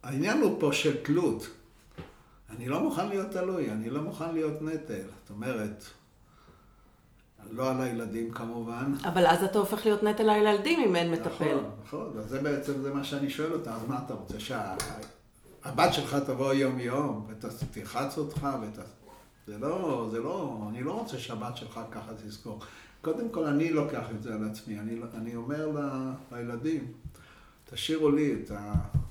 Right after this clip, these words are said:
Speaker 2: כן, אתה עוזר לשכנע?
Speaker 1: כן, כי, <clears throat> כי את, כשאת אומרת, "עם כל הכבוד", אה, כאילו את, אה, יש לך אינטרס, את כאילו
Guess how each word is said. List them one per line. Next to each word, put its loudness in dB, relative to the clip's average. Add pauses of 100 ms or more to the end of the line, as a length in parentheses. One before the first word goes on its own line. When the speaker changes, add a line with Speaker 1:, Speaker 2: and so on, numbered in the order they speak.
(120)
Speaker 2:
כן, 6
אתה 2
עוזר 4
לשכנע? 2 (180)
Speaker 1:
כן, 0
כי, -6 (440)
<clears throat> -4
כי -8
את, 6 (300)
כשאת 2
אומרת, 6
"עם 0
כל 4
הכבוד", 4 (120)
אה, -8 (1040)
כאילו -6
את, -10
אה, -4 (760)
יש -2
לך 0
אינטרס, 2
את -12
כאילו -6